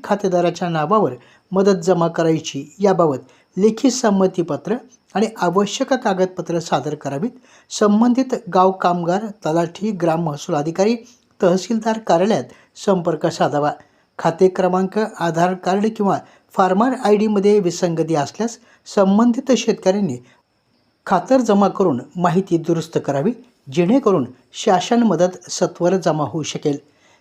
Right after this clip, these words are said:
जिल्हा प्रशासनानं सर्व संबंधित तालुका कृषी अधिकारी, बँक अधिकारी तसेच सेतू केंद्र शेतकऱ्यांना आवश्यक सहकार्य करण्याचे निर्देश दिले आहेत. शासनाची ही मदत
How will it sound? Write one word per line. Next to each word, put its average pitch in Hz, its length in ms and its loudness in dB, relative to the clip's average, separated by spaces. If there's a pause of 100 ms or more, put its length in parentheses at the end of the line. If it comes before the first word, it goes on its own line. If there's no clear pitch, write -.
(140)
जिल्हा 170 300 2
प्रशासनानं 185 760 0 (360)
सर्व 226 240 4
संबंधित 214 680 0 (120)
तालुका 170 340 2
कृषी 170 300 -4
अधिकारी, 143 360 -2 (360)
बँक 233 280 2
अधिकारी 185 400 2 (360)
तसेच 226 420 0
सेतू 196 460 2
केंद्र 208 420 2
शेतकऱ्यांना 190 580 0 (400)
आवश्यक 226 560 0
सहकार्य 175 580 0
करण्याचे 170 500 -2
निर्देश 165 440 -2
दिले 151 180 -2
आहेत. 139 220 -2 (460)
शासनाची 170 680 -2
ही 170 140 2
मदत 170 240 0